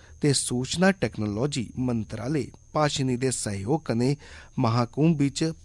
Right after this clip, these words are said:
ਮਤੀਆਂ ਭਾਸ਼ਾਵਾਂ ਤੋੜੀ ਪੁੱਜਤ ਯਕੀਨੀ ਬਣਾਉਣ ਲਈ ਸਹਿਯੋਗ ਦਿਆ ਕਰਦਾ ਹੈ। ਇਸ ਦਾ ਮਕਸਦ ਉੱਥੇ ਆਉਣ ਵਾਲੇ ਸ਼ਰਧਾਲੂਆਂ ਦੀ ਸਹਾਇਤਾ ਉਪਲਬਧ ਕਰਵਾਉਣਾ ਹੈ। ਵਿਦੇਸ਼ ਮੰਤਰੀ ਡਾਕਟਰ ਐਸ ਜੈ ਸ਼ੰਕਰ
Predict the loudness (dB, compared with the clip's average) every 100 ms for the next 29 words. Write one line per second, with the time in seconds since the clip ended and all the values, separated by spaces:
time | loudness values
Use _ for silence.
0 | -6 -4 -4 -2 -2 -2 -6 -4 -6 -6
1 | -6 -8 -10 -10 -8 -4 -4 -4 -6 -2
2 | 2 2 2 0 0 -2 -4 -6 -8 -18
3 | -20 -4 2 4 2 -2 -2 0 0 -4
4 | -10 -6 -2 -2 -4 -12 -20 -20 -20 -18
5 | -16 -2 0 2 0 0 0 -2 -2 -6
6 | -6 -4 -4 -4 0 2 4 2 0 -8
7 | -8 0 0 0 -2 4 4 4 -2 -6
8 | -10 -20 -10 -8 -2 -2 0 -2 -4 -10
9 | -14 -10 -10 -10 -16 -4 -2 0 -2 -4
10 | -2 -4 -8 -18 -20 -20 -20 -20 -20 -20
11 | -20 -20 -20 -20 -20 -20 -20 -20 -20 -20
12 | -20 -12 -2 4 6 6 4 2 2 0
13 | 0 0 0 0 2 2 2 0 0 -2
14 | 2 2 2